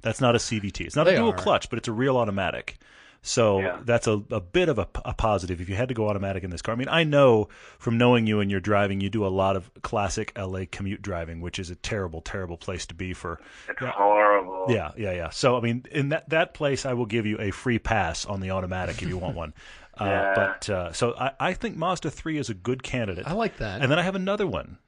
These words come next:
Speaker 1: What about a Fiat five hundred Abarth?
Speaker 2: Oh, that's different.
Speaker 3: Mm.
Speaker 2: Is
Speaker 3: Yeah,
Speaker 2: it
Speaker 3: I think it's
Speaker 2: perception?
Speaker 3: too small.
Speaker 2: Is
Speaker 3: I
Speaker 2: it
Speaker 3: think it's
Speaker 2: perception
Speaker 3: too
Speaker 2: with that
Speaker 3: small.
Speaker 2: car? Or too small?
Speaker 3: No. Yeah, it's, I mean, I think it's still too small.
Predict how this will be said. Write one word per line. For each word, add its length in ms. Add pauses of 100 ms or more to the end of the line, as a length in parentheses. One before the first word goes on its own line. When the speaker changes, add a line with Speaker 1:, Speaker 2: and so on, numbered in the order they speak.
(160)
Speaker 1:
What 140
about 200
a 60
Fiat 320
five 280
hundred 220
Abarth? 500 (760)
Speaker 2:
Oh, 500
that's 200
different. 380
Speaker 3:
Mm. 600 (1120)
Speaker 2:
Is 80
Speaker 3:
Yeah, 60
Speaker 2:
it 20
Speaker 3:
I 60
think 40
it's 100
Speaker 2:
perception? 520
Speaker 3:
too 60
small. 460 (360)
Speaker 2:
Is 140
Speaker 3:
I 40
Speaker 2:
it 40
Speaker 3:
think 100
it's 60
Speaker 2:
perception 220
Speaker 3:
too 40
Speaker 2:
with 140
that 60
Speaker 3:
small. 100
Speaker 2:
car? 320 (100)
Or 100
too 180
small? 460
Speaker 3:
No. 540 (580)
Yeah, 280
it's, 80 (120)
I 80
mean, 280 (560)
I 60
think 200
it's 140
still 240
too 100 (100)
small. 320